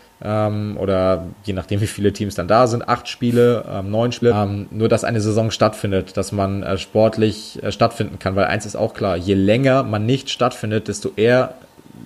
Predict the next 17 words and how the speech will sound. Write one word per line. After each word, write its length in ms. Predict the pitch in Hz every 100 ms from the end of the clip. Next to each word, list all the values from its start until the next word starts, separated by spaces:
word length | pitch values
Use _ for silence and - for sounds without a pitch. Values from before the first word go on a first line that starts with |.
| -
kommt 260 | - 120 117
man 360 | 113 110 110 104 101
weg 160 | 120
vom 220 | - 117 107
Radar 420 | 104 104 107 113
des 200 | 98 -
Zuschauers 500 | 123 - 90 87 80
und 160 | 85 80
das 240 | 95 101
ist 100 | 92
fatal. 420 | 107 104 90 78 - _ _
Geht 160 | 117 120
den 120 | 107
anderen 220 | 107 117
Sportarten 540 | - 113 107 85 104 95
natürlich 340 | 98 - 98
genauso. 380 | - 87 80 82